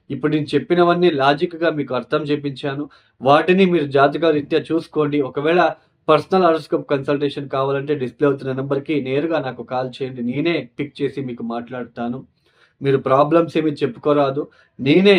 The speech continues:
ఎక్స్‌ప్లెయిన్ చేస్తాను మీ ప్రాబ్లం ఏంటి, ఏ సెక్టార్‌లో మీరు ఎక్కువ ఇబ్బందులు పడుతున్నారు, ఎప్పటి నుంచి ఇబ్బందులు ఎక్కువ ఫేస్ చేస్తున్నారు,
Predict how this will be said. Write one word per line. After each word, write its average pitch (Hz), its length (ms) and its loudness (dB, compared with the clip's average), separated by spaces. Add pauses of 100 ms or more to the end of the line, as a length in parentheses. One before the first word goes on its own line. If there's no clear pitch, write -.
ఎక్స్‌ప్లెయిన్ 156 420 -2
చేస్తాను 151 360 -2
మీ 143 140 2
ప్రాబ్లం 135 480 2
ఏంటి, 135 280 -4 (400)
ఏ 143 200 4
సెక్టార్‌లో 175 560 2
మీరు 151 160 0
ఎక్కువ 151 280 0
ఇబ్బందులు 139 400 -2
పడుతున్నారు, 127 560 -6 (320)
ఎప్పటి 185 420 2
నుంచి 185 280 0
ఇబ్బందులు 147 400 0
ఎక్కువ 147 240 0
ఫేస్ 135 260 -2
చేస్తున్నారు, 123 600 -4